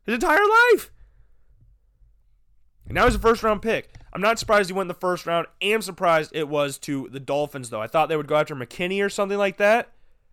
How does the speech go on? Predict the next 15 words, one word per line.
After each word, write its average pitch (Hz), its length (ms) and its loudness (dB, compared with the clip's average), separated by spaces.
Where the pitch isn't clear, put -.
Get 160 100 -2
a 160 60 -4
safety 214 480 -2
in 208 80 -2
there 214 120 0
to 190 80 0
replace 180 640 0
Minkah 170 260 -4
Fitzpatrick. 190 800 -2
Very 180 240 2
versatile 190 600 2
safety, 185 320 -2
much 156 280 -2
like 165 220 0
Fin-, 156 180 -8